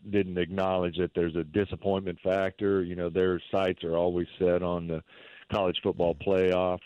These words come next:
uh, so we'll see how they show up. But they're, they're close. We still think that they'll, they'll drive in. Uh, it'd be a big, uh, group that drive in,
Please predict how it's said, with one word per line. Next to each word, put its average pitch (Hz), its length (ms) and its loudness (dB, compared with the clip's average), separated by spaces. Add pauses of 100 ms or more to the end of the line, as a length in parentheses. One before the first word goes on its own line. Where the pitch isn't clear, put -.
uh, 85 280 -2 (120)
so 90 80 0
we'll 98 160 0 (120)
see 92 220 0
how 87 320 0 (300)
they 92 120 4 (140)
show 92 240 4
up. 87 260 2
But 98 160 -2
they're, 101 160 2
they're 101 140 0
close. 117 560 0
We 101 180 -4
still 107 180 0
think 101 280 -4
that 92 240 0
they'll, 90 220 0 (260)
they'll 92 180 0 (160)
drive 98 380 0
in. 92 380 -2
Uh, 85 320 -2
it'd 90 100 -6
be 98 120 2
a 85 40 2
big, 87 420 -2
uh, 85 200 -2
group 92 300 -4
that 80 160 -4
drive 87 340 0
in, 90 260 -4